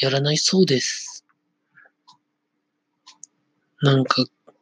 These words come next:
悲しいなとも思いつつ、まあ、少子高齢化が進む中では、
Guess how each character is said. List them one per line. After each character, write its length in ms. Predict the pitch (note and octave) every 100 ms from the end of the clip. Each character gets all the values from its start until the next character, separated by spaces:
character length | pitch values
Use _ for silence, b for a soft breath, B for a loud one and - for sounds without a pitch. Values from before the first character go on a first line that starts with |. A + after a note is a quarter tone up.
| _ _ _ _ - _ _ -
悲 180 | F3+ G3
し 240 | - B3+
い 40 | A3+
な 180 | F#3+
と 160 | F#3 D3+
も 160 | B2+ B2+
思 200 | C#3 C#3+
い 60 |
つ 120 | C#3+
つ、 400 | - C3+ A#2 G#2+ - _ _ _ _ _ _ _
ま 120 | C3
あ、 40 | B2
少 220 | - G3
子 160 | - C#3+
高 220 | - C3+
齢 160 | D3 D3+
化 100 | E3
が 120 | D#3+
進 240 | - E3+
む 120 | E3
中 280 | E3+ F#3 E3+
で 120 | C3
は、 460 | B2 C#3 C3+ B2+ -